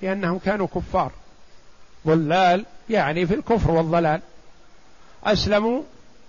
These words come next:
وآمنوا بمحمد صلى الله عليه وسلم، هداهم الله للإسلام والإيمان بمن؟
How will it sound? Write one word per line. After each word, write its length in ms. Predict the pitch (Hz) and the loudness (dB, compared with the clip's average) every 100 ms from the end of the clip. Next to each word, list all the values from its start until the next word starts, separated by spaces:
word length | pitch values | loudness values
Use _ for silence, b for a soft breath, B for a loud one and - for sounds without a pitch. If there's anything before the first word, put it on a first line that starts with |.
| - - - - - - - - - - | -20 -20 -20 -20 -20 -20 -20 -20 -20 -4
وآمنوا 760 | 170 185 220 226 220 233 240 302 - | -2 2 4 4 2 0 -2 -4 -6
بمحمد 640 | 214 214 175 226 202 180 180 | -2 -2 -2 -2 -2 -2 -2
صلى 280 | 165 190 180 | -2 0 0
الله 360 | 190 185 165 | 2 4 4
عليه 340 | 160 165 156 156 | 4 2 0 0
وسلم، 520 | 151 - 156 147 143 139 | 0 0 -4 -4 -8 -4
هداهم 520 | 175 220 220 185 202 | -2 2 2 2 2
الله 540 | 196 202 214 165 165 | 2 4 4 4 4
للإسلام 840 | 165 240 254 247 - 208 208 185 180 | 4 2 2 -2 -2 0 2 2 0
والإيمان 540 | 226 233 208 196 202 | 0 0 0 0 0
بمن؟ 340 | 202 208 190 | -2 0 0